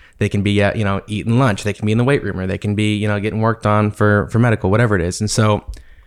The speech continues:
finding a guy is half the battle within the clubhouse or the arena.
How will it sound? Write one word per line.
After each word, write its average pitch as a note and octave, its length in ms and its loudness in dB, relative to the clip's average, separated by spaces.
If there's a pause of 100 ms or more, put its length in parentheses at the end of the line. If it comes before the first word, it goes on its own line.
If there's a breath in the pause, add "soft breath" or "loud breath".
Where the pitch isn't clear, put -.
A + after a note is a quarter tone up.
(180 soft breath)
finding C3+ 440 2
a G2+ 60 2
guy D2 460 -4
is - 260 -4
half G#2+ 260 2
the G2+ 60 -2
battle F#2+ 440 -2
within G2+ 500 0 (100)
the G#2 80 -6
clubhouse F#2 560 -2
or E2+ 240 -6
the - 100 -8
arena. F#2 380 -6